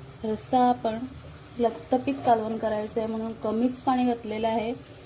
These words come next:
तर आता मी झाकण देऊन दोन ते तीन मिनटं उकळी काढते.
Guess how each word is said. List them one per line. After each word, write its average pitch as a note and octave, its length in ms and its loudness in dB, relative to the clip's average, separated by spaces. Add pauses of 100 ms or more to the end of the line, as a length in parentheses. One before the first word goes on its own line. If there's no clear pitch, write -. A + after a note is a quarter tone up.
(320)
तर A3 80 -2
आता A3+ 180 2
मी A#3 200 4
झाकण A#3 580 2
देऊन A#3 320 2 (440)
दोन B3+ 320 2
ते B3 80 4
तीन B3 400 4
मिनटं A#3+ 320 2 (460)
उकळी A#3 340 2
काढते. A#3+ 420 2